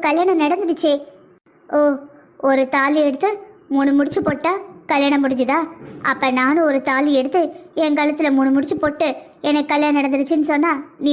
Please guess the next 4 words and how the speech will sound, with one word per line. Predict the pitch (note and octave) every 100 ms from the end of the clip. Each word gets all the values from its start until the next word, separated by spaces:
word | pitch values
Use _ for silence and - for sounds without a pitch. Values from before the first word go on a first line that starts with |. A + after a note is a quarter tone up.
| C#4
விட்டுடுவியா? | D4 C#4+ A#3+ B3+ D#4+ D4+ - - - - _ _ _ - D4
உளறாத | D4+ F4+ G#4+ G#4+ E4+ D#4+
பூரணி. | D#4+ D4 C#4+ C#4 C#4+ - _ _ _ _ _ _ _ C4+
யாரு? | C#4+ D4+